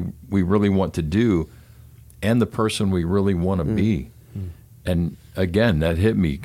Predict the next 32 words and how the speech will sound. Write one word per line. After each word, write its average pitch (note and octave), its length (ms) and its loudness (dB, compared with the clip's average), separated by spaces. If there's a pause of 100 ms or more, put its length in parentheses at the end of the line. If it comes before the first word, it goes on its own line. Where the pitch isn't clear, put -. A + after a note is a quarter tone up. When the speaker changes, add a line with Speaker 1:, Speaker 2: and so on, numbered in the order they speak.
Speaker 1:
Uh, F2+ 100 -6 (280)
the, E2+ 200 -4
okay, F2+ 400 0 (520)
distractions G2 640 0
will F#2 100 0
keep F#2+ 220 -2
me E2+ 100 0
from F2+ 180 -2
what F2+ 120 2
I D#2+ 60 2
really E2+ 480 0 (100)
need G2 300 2
and E2+ 160 0
want F2+ 220 -2
to F#2 80 0
do, F#2 320 0 (600)
but E2+ 340 -2
I E2 100 -2
can't F#2 300 0
be G2 80 0
the E2+ 100 -2
person G2+ 420 -4
I D2 80 0
wanna D2+ 220 -2
be D2 180 -2
as C#2+ 140 -2
well. D2+ 320 -2 (720)
Speaker 2:
Yeah, F2 240 -8 (320)
that's - 180 -8
so F#2 220 -2
good. F#2+ 380 0
I, G2+ 140 2